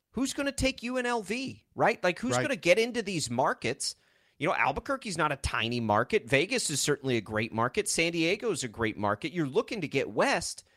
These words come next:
Speaker 1: If you can get schools to come in and say, "Look, you can come in. You're not getting the same kind of money that we're getting with our, you know, established members that d-, drive big-time football programs, but you can get better what you've got right now." And, and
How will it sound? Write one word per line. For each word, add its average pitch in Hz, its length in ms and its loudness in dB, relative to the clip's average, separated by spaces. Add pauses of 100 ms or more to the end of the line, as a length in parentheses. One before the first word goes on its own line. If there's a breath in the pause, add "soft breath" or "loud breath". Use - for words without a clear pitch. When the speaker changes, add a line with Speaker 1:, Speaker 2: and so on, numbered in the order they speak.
(320 soft breath)
Speaker 1:
If 165 200 -4
you 202 140 -4
can 208 200 -8
get 175 220 -4
schools 208 460 -2
to - 80 -6
come 120 280 2
in 180 220 4
and 120 140 -2
say, 127 180 2
"Look, 143 260 0
you 170 100 -4
can 170 180 -8
come 120 280 0
in. 117 360 0 (260)
You're 143 180 2
not 226 200 2
getting 170 200 2
the 147 60 -2
same 160 260 0
kind 143 200 2
of 117 60 0
money 117 420 0 (460)
that 131 140 2
we're 147 180 6
getting 123 360 4
with 110 180 0
our, 98 360 4
you 107 80 -6
know, 98 120 2
established 117 600 2
members 117 380 0
that 104 160 -2 (280)
d-, 113 160 -6
drive 107 320 2
big-time 135 360 2
football 160 280 -2
programs, 107 540 0 (500)
but - 160 2
you 220 80 2
can 180 80 -6
get 156 160 4
better 170 180 8
what 160 380 0
you've 120 80 -6
got 147 200 6
right 139 180 6
now." 175 320 0 (500)
And, 170 380 4 (100)
and 165 480 2